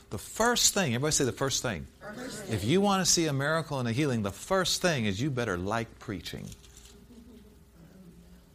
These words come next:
Speaker 1: Because it all started with Paul preaching, and it started with the man hearing what was preached. The same heard Paul speak, and his speaking was preaching at this time. So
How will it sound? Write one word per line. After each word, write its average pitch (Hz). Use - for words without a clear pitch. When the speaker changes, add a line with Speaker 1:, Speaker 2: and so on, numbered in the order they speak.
Speaker 1:
Because 107
it 101
all 117
started 113
with 92
Paul 113
preaching, 151
and 110
it 107
started 113
with 104
the 107
man 101
hearing 147
what -
was -
preached. -
The 113
same 123
heard 107
Paul 104
speak, -
and 92
his 104
speaking 101
was 85
preaching 139
at -
this -
time. 64
So 127